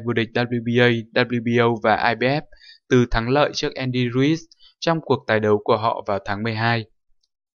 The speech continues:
Joshua gần như đã chọn Kubrat Pulev làm đối thủ tiếp theo, người mà anh được sắp xếp để đối đầu vào năm hai nghìn mười bảy, nhưng võ sĩ người Bulgaria đã thất bại với việc thử thuốc và sau đó Carlos Takam thế chỗ.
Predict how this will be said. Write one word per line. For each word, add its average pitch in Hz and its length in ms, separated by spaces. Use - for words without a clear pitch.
Joshua 123 380
gần 110 220
như 127 180
đã 131 160
chọn 139 360
Kubrat 127 460
Pulev 139 360
làm 110 200
đối 101 180
thủ 120 220
tiếp 127 180
theo, 123 320
người 139 240
mà 131 180
anh 143 200
được 123 140
sắp 151 160
xếp 160 220
để 113 120
đối 101 160
đầu 113 280
vào 104 120
năm 110 200
hai 113 160
nghìn 107 160
mười 104 100
bảy, 104 280
nhưng 180 220
võ 151 140
sĩ 151 300
người 156 200
Bulgaria 123 520
đã 113 220
thất 143 120
bại 131 340
với 107 140
việc 123 260
thử 117 120
thuốc 143 220
và 113 180
sau 123 220
đó 110 300
Carlos 139 340
Takam 117 480
thế 110 180
chỗ. 147 360